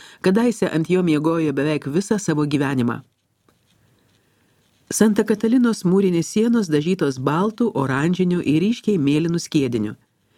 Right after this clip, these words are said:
Šis derinys, apšlakstytas kruvinu pelargonijų raudoniu, veikia tiesiog haliucinogeniškai. Šventųjų statulos nesuskaičiuojamuose altoriuose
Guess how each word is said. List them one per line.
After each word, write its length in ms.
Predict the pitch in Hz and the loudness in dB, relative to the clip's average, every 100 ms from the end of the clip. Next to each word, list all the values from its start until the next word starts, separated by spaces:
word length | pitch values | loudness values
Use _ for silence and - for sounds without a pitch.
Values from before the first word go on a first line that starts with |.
| _ - - | _ -18 0
Šis 240 | 262 233 | 2 4
derinys, 560 | 185 170 180 233 - - _ - | 2 2 2 0 -2 -12 _ -4
apšlakstytas 640 | 151 185 180 - 233 185 - | 0 2 0 0 0 0 0
kruvinu 320 | 196 202 165 | 0 2 0
pelargonijų 720 | - 151 143 143 175 185 143 147 | 0 0 0 0 0 2 2 2
raudoniu, 480 | 143 139 139 202 233 _ _ - | 0 0 0 -2 -4 _ _ 0
veikia 320 | 202 226 202 | 0 2 0
tiesiog 440 | 180 - 233 208 | 0 0 -2 0
haliucinogeniškai. 1000 | 190 185 - 175 170 139 123 107 - 76 - _ _ _ _ _ - | 0 0 0 -2 0 0 0 -4 -6 -6 -10 _ _ _ _ _ -4
Šventųjų 480 | - 185 202 262 220 | 2 2 4 2 2
statulos 560 | - 196 214 185 175 - | 0 0 0 0 0 -2
nesuskaičiuojamuose 920 | 135 147 - 147 220 214 175 143 147 | -2 -2 -2 -2 -2 0 0 0 0
altoriuose 720 | 127 147 175 196 190 175 170 | -2 -2 0 0 0 -2 -6